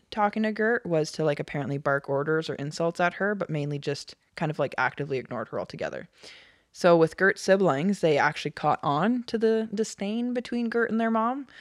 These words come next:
So they started to view her differently as the rest of them. And they all kinda just joined in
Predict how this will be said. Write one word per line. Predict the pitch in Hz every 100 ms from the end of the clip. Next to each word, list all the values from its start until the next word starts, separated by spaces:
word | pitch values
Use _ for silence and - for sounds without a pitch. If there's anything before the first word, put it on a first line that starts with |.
| - -
So | - 208 196
they | 196 202 196
started | - 190 180
to | 165
view | 160 175 160
her | - 156 156
differently | 175 175 - 175
as | 175
the | -
rest | 143 143 -
of | 196 190
them. | 208 247 285 _ _ _ - - -
And | 175
they |
all | 165 165
kinda | - 170 165
just | 165 156 -
joined | - 175 165 156 -
in | 147 185 285